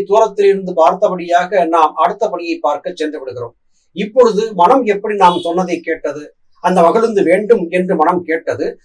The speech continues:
மனதிடம் எடுத்து பேசி அது வேண்டாம், அது அடுத்தவர் பொருள் என்று சொன்னவுடன் அது புரிந்து கொண்டு விலகி பயணிக்கிறது. இது சாத்தியம் என்றால் மனதிலே ஏற்படக்கூடிய எல்லா ஆசைகளையும் சமாதானம் சொல்லி அதை சரியான பாதைக்கு திருப்புவது சாத்தியம்தானே?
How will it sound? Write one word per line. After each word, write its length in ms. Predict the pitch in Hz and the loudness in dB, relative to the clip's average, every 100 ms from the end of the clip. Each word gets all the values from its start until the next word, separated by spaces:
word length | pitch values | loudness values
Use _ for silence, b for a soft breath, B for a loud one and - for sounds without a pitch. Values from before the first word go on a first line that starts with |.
| _ - | _ 0
மனதிடம் 440 | 226 226 214 196 | 4 4 4 0
எடுத்து 320 | 165 202 - 196 | 0 -2 -4 -8
பேசி 340 | 160 170 - - | -4 -4 -6 -6
அது 180 | 147 147 | -6 -2
வேண்டாம், 440 | 165 165 160 - | -2 2 2 2
அது 180 | 151 165 | 0 2
அடுத்தவர் 460 | 147 - 220 202 180 | 2 0 0 -2 -2
பொருள் 240 | 180 185 170 | -2 -4 -4
என்று 180 | 175 165 | -8 -6
சொன்னவுடன் 500 | 143 175 170 170 - _ _ | -4 -2 -2 -4 -6 _ _
அது 160 | - 185 | 0 0
புரிந்து 300 | 175 233 233 190 | -2 -4 -2 -2
கொண்டு 280 | 165 165 160 143 _ | -2 -2 -4 -6 _
விலகி 360 | 151 180 196 196 | -6 -4 -4 -6
பயணிக்கிறது. 600 | 151 143 143 - 123 110 - _ _ b b 208 | -4 -4 -6 -8 -10 -10 -16 _ _ b b -2
இது 140 | 277 | 2
சாத்தியம் 500 | 262 214 - 226 196 | 4 4 4 0 0
என்றால் 360 | 175 185 165 - - _ _ | 2 4 4 2 -8 _ _
மனதிலே 440 | 147 170 240 226 196 | 2 4 4 4 4
ஏற்படக்கூடிய 640 | 196 190 214 196 180 180 165 | 4 4 2 2 -2 -6 -2
எல்லா 240 | 151 208 214 | -2 4 6
ஆசைகளையும் 580 | 190 - 196 180 180 143 - - | 8 6 2 0 0 -2 -4 -10
சமாதானம் 680 | 131 156 214 208 202 185 180 | 0 6 8 8 6 4 0
சொல்லி 340 | 170 175 185 - - _ - | -4 -4 -4 -6 -12 _ -2
அதை 180 | 165 160 | 0 2
சரியான 440 | 156 165 220 226 214 | 2 4 4 4 4
பாதைக்கு 420 | 190 185 180 180 | 4 4 2 -4
திருப்புவது 560 | 185 214 233 196 185 170 | 2 2 2 -4 -4 -4
சாத்தியம்தானே? 840 | 165 175 - 202 190 151 143 135 | 2 2 2 0 0 2 0 0